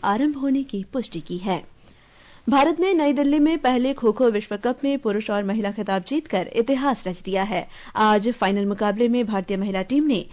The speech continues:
नेपाल को अठहत्तर चालीस से हराकर शानदार जीत हासिल की, जबकि भारतीय पुरुष टीम ने नेपाल को छत्तीस के मुकाबले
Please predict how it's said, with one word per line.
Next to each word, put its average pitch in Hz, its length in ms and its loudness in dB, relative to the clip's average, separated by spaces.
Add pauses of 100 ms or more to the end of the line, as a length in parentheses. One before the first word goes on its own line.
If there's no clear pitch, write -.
(200)
नेपाल 254 340 4
को 294 140 -2
अठहत्तर 277 480 0
चालीस 208 460 -2
से 277 100 0
हराकर 196 480 -2
शानदार 269 480 0
जीत 175 260 -4
हासिल 220 360 -2
की, 175 200 -4 (320)
जबकि 233 300 2
भारतीय 226 380 0
पुरुष 247 320 0
टीम 254 160 2
ने 277 160 2
नेपाल 202 420 0
को 233 200 -2
छत्तीस 254 540 -2
के 202 100 -4
मुकाबले 180 520 -2